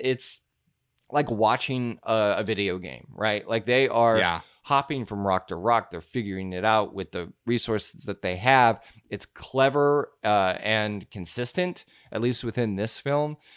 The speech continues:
Speaker 1: Uh, and it's just a fun time. So if you have not seen Tremors, I recommend Tremors.
Speaker 2: Yeah,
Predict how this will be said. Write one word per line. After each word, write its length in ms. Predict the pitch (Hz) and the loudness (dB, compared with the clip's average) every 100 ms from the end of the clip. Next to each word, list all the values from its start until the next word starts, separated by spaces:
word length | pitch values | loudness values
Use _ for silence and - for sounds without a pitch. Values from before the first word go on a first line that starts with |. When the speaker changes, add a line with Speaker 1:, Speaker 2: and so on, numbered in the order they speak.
| _ _ | _ _
Speaker 1:
Uh, 300 | - 107 104 - | 0 2 2 2
and 420 | 139 147 143 - | 2 2 0 -2
it's 260 | 131 - | -4 -4
just 320 | - 123 - 110 | -6 -8 -6 -8
a 80 | |
fun 400 | 123 98 92 98 | -6 -2 -2 -2
time. 380 | 95 87 76 76 | -4 -4 -4 -4
So 140 | 98 113 | -2 -2
if 120 | 104 | -2
you 80 | 104 | -2
have 240 | 135 160 | 0 2
not 240 | 160 160 | 2 0
seen 220 | - 151 147 | -2 -4 -4
Tremors, 460 | 127 110 110 107 - _ | -2 -2 -2 -4 -12 _
I 60 | 92 | -2
recommend 440 | 85 85 87 87 | 0 -2 -2 -2
Tremors. 420 | - 65 58 - - _ _ _ _ _ _ _ _ _ | -4 -8 -8 -12 -16 _ _ _ _ _ _ _ _ _
Speaker 2:
Yeah, 300 | 120 127 123 | 2 4 4